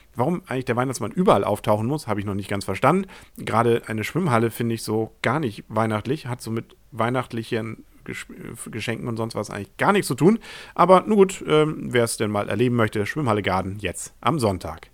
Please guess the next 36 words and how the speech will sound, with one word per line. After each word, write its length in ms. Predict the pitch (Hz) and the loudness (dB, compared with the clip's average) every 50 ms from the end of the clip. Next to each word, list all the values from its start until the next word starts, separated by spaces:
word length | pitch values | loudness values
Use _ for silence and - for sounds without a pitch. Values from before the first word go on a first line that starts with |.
| _ - - | _ -20 -10
Am 240 | - - 110 107 98 | -8 -6 -6 -4 -6
Schluss 340 | - - - 185 190 - - | -4 -2 0 0 0 0 0
will 80 | 131 | 0
ich 80 | 127 104 | -2 0
noch 140 | 120 117 104 | -2 -4 -4
ein 200 | 110 101 95 92 | -4 -6 -6 -6
Rätsel 600 | 87 98 113 180 202 - - 165 151 151 165 - - | -2 0 0 0 0 0 0 0 0 0 -2 -6 -6
lösen. 800 | - 120 107 113 120 156 214 220 208 170 180 185 185 180 180 - - | -4 -2 0 2 4 4 4 2 2 2 2 2 4 2 2 -2 -4
Es 200 | 127 117 - - | -6 -8 -4 -2
war 180 | 107 110 123 | 0 0 0
ja 160 | 127 127 127 123 | 0 0 0 0
schon 240 | - - 117 117 | 0 -2 -2 -2
angekündigt, 720 | - 127 147 170 156 143 - 151 143 143 143 143 131 - - - | -2 -2 -2 -2 -2 0 0 0 0 2 0 0 -2 -4 -8 -10
es 140 | 107 - | -10 -4
gab 260 | - 117 98 117 - - | -4 -2 -2 -2 -2 0
ja 320 | 110 104 107 104 104 104 - - - - - - _ | 2 2 4 2 2 0 -4 -12 -20 -20 -20 -12 _
einen 300 | - 95 95 95 101 101 | -4 -2 -2 -2 -2 -2
neuen 400 | 101 113 139 170 180 170 160 - - - - - | 0 2 2 2 0 -2 -4 -8 -12 -18 -12 -8
Premium-Partner 920 | - - 180 233 220 160 113 107 - 110 107 110 - - 139 135 127 123 - 107 - | -2 0 0 2 2 2 0 0 0 2 0 2 0 0 -2 -2 -2 -4 -6 -8 -6
für 160 | - - 180 | -4 -4 -2
die 120 | 160 135 | -2 -4
Kieler 260 | - - 117 113 107 | -8 -4 -2 -2 2
Woche, 380 | 98 117 143 - 180 175 175 170 | 4 2 4 4 2 2 0 -2
der 400 | 151 147 113 110 110 107 104 - | 0 0 0 2 2 0 0 -2
als 160 | 104 104 98 | -4 -6 -6
Sponsor 360 | - - 120 113 160 147 135 | -4 -2 0 0 2 2 2
jetzt 180 | 117 117 107 - | 0 0 0 0
auftritt, 560 | - 147 180 - - 170 175 160 - - - - | 0 0 0 2 0 0 0 0 -2 -8 -12 -10
nachdem 480 | 120 110 107 104 - - 117 110 107 | -8 -6 -6 -8 -4 -4 -2 0 0
ja 260 | 107 107 107 107 104 - - - - - - | 0 0 0 0 -2 -4 -8 -14 -20 -10 -8
die 120 | 107 101 | -8 -6
Freenet 400 | - - 143 156 156 147 135 - | -2 0 2 4 4 2 2 0
beziehungsweise 420 | - 110 - 113 101 107 104 98 | -4 -6 -6 -4 -2 -2 -2 -2
Mobilcom 480 | 101 98 95 98 113 123 123 - 117 110 | -2 -2 -2 0 -2 0 0 0 -2 0
ausgeschieden 760 | - - 180 202 208 - - 143 - - 139 139 123 123 117 107 | 0 0 0 0 0 0 -2 -2 -2 -2 -2 -2 0 2 4 6
war. 300 | 107 131 175 208 226 | 8 8 8 6 4